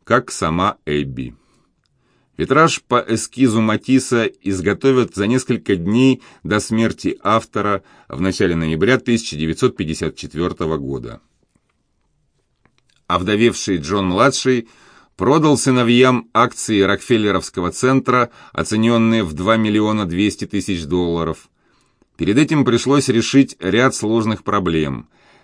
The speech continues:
Требовалось согласие, во-первых, Колумбийского университета, к которому принадлежала земля, во-вторых, страховой компании Metropolitan Life,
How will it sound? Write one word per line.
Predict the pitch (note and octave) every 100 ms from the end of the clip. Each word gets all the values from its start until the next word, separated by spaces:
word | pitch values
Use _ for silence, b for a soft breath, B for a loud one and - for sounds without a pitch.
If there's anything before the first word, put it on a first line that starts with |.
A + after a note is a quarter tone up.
| b
Требовалось | F#2+ F#2 F2 F2 F2 -
согласие, | - F#2+ G2 F#2 E2 F2+ E2 E2 B1 C2+
во-первых, | E2+ F#2 F2 E2+ -
Колумбийского | - F#2+ G2+ F#2+ F#2+ - F2+ F2
университета, | F2+ F#2 F2 - D#2+ C3 D3 D3
к | -
которому | C3+ B2+ B2 B2 A#2
принадлежала | A#2 A#2 A2 G#2 A2+ A2
земля, | F#2+ G#2 G2+ G2+ G2+ - b b b b b
во-вторых, | D2+ D#2+ A#2+ C#3 D#3+ - _ -
страховой | - G#2+ - A#2 C#3
компании | - A#2+ A2+ C3+ C#3 C3+ B2+ A#2+
Metropolitan | G#2 G#2+ A2+ - G#2+ G2+ F2 E2 D#2+
Life, | F#2+ A#2+ B2 -